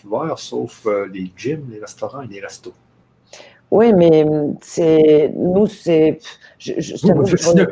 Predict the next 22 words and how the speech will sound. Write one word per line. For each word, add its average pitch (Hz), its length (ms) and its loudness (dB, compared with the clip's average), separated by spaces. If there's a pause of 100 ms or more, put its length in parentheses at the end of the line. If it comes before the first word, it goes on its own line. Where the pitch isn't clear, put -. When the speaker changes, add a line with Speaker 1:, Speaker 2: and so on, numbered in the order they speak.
(120)
Speaker 1:
un 131 80 0
papier, 175 400 0
vous, 101 240 -4
là. 95 320 -10
Speaker 2:
Ouais, 196 240 4
mais 175 160 -2
jamais 156 320 -2
j'ai 156 140 -4
fait 160 120 -10
ça 156 160 -6
de 147 60 -8
ma 147 120 -6 (120)
life, 180 340 -8
et - 60 -4
c'est - 140 -8
pas - 160 0
Speaker 1:
<laughs> - 20 -4
Speaker 2:
maintenant 165 260 -6
que - 80 -14
ça 160 140 -2
va 139 100 -2
commencer. 160 640 -8